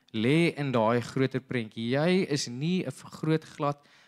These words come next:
vergrootglas Christen nie. Jy is nie gemaak om 'n vergrootglas Christen te wees wat net die hier en nou sien en God is hier en nou en dit is en, en dit is waar hy, so moet hy wees en hy moet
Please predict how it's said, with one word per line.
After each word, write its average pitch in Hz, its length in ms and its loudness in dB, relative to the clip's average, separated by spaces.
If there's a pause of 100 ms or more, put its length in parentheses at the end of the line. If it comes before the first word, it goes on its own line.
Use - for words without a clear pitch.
(200)
vergrootglas 151 800 -2
Christen 120 440 -6
nie. 104 200 -10
Jy 110 120 -4
is - 100 -10
nie 180 100 -2
gemaak 165 400 2
om 156 80 -2
'n 135 80 -2
vergrootglas 139 640 -4
Christen 127 340 -8
te 110 80 -16
wees 117 220 -4 (300)
wat 120 140 -4
net 151 400 -2
die 143 120 -2
hier 170 500 2
en 127 200 -8
nou 131 220 0
sien 143 400 -6
en 120 100 -6
God 143 320 -4
is - 180 -10
hier 135 440 -2 (580)
en 117 180 -6
nou 143 320 2
en 123 100 -2
dit 123 180 -2
is 139 160 -4
en, 113 180 -10
en 107 300 -12
dit 110 160 -10
is 123 120 -8
waar 110 240 -2
hy, 107 180 -6
so 151 280 0
moet 135 160 -2
hy 123 100 2
wees 127 300 0
en 104 80 -10
hy 98 140 -8
moet 110 180 -6